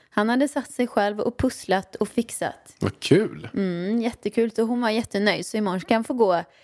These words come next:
Speaker 1: hela vägen till lunch. Han ska äta lunch där och det är liksom hela vägen till klockan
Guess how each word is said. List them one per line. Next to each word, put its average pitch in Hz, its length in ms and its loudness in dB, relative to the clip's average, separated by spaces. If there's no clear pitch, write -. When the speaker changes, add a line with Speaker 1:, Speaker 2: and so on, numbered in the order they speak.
Speaker 1:
hela 202 340 4
vägen 175 440 0
till 202 320 0
lunch. 262 640 0
Han 220 120 2
ska - 100 -10
äta 220 300 2
lunch 208 240 0
där - 180 2
och 202 100 -2
det 202 100 -4
är 233 200 2
liksom 220 320 -2
hela 185 240 2
vägen 165 280 0
till 156 120 -8
klockan 170 400 -2